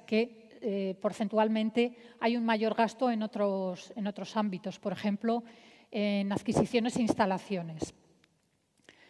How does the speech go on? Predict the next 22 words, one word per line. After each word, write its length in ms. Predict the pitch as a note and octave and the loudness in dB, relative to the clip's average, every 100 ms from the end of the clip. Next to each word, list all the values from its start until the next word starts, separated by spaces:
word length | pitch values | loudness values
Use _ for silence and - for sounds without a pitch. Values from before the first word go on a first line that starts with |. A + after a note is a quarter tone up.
| _ _ | _ _
Pero 140 | A3 | -4
esto 160 | A3+ - | -2 -2
ya 160 | C4+ C#4 | 2 2
sí 100 | C#4+ | 2
que 120 | C4+ | -2
nos 120 | A#3 | 0
dice 220 | A3 B3+ | 0 2
algo 180 | G#3 F3+ | 2 2
más. 440 | E3+ E3+ - - - _ _ _ _ | -4 -6 -6 -8 -12 _ _ _ _
El 160 | - A3 | 2 2
gasto 400 | G#3 C4 - D#4+ | 4 2 2 0
medio 360 | C4+ C4 D4 D#4+ | 2 2 2 0
por 180 | B3 | 0
personal 440 | - G#3+ - A3 B3 | 2 0 2 0 2
contratado 500 | B3 A3+ G#3+ A#3+ C4+ | 0 2 2 4 4
en 60 | |
las 140 | B3+ G#3 | 2 0
zonas 240 | A#3+ B3+ | 2 2
rurales 480 | A3+ A3 A3+ C4 - | 2 2 4 4 4
es 220 | A#3+ - | 0 0
evidentemente 800 | - G#3+ G#3 A3 A#3 G3+ G#3+ B3 | -2 0 0 0 0 0 0 0
menor, 380 | A3+ F#3+ F#3 F3 | -2 -2 -4 -6